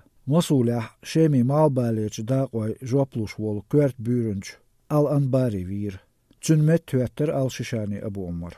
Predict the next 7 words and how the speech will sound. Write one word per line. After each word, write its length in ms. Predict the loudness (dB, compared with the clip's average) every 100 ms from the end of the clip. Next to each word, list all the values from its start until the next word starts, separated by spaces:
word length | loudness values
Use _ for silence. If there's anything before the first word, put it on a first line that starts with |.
| _ _ _ _ _ _ _
Šišo 360 | 2 2 4 2
halq 300 | 2 0 2 2
internetī 640 | 4 4 4 2 2 -2
hul 240 | -2 -6 -6
Šišāni 540 | -4 -2 0 0 0 -2
ska 240 | -4 -4 -4
qaiqir, 480 | -2 -2 0 -4